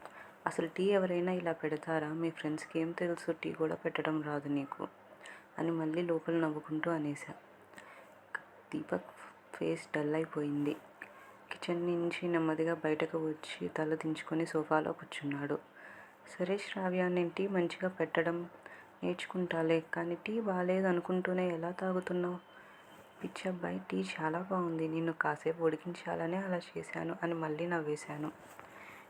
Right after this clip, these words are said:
దీపక్ కూడా నవ్వుతూ నా దగ్గరకు వచ్చి, నన్నే ఏడిపిస్తావా అని నెమ్మదిగా కొట్టాడు. నాకు అతను కొట్టే విధానం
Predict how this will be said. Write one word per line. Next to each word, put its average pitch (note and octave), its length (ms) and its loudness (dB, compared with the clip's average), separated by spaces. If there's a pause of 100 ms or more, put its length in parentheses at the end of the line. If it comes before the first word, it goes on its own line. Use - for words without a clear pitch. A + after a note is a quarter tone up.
(120)
దీపక్ F#3 340 0
కూడా F#3 280 0
నవ్వుతూ E3+ 460 0
నా E3+ 140 0
దగ్గరకు D#3+ 500 -2
వచ్చి, D#3 400 -4
నన్నే D#3 220 0
ఏడిపిస్తావా E3 680 -2
అని E3 160 0
నెమ్మదిగా D#3 400 2
కొట్టాడు. D3 720 -8 (520)
నాకు F3+ 280 0
అతను F3 280 -4
కొట్టే E3 380 0
విధానం F3 420 2